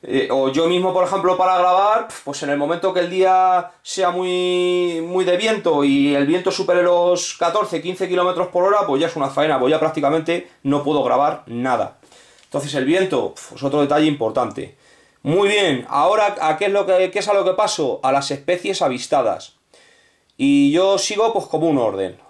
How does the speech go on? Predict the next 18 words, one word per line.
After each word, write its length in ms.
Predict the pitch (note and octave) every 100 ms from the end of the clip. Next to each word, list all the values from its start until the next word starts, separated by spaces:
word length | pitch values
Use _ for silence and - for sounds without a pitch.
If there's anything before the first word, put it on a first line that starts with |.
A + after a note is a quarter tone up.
| -
¿ok? 200 | B2 D3+
Esto 580 | F#3 A3+ C#3+ C#3 D#3+
es 220 | E3+ F#3 E3+
meramente, 720 | E3 D#3 D#3+ E3+ F3+ F3 C#3+
o 60 |
sea, 100 | C#3
esto 160 | C#3+ -
es 180 | F3+ -
mío, 240 | F#3 F#3+
esto 140 | C3 -
es 80 |
subjetivo. 640 | - F#3+ B2+ C#3+ E3+ A2+ - - -
Vosotros 320 | - - D#3+
lo 100 | D#3+
podéis 200 | D#3+ D#3+
hacer 240 | D#3+ F3+ E3
como 240 | F#3 C#3+
queráis. 420 | A#2 B2+ - -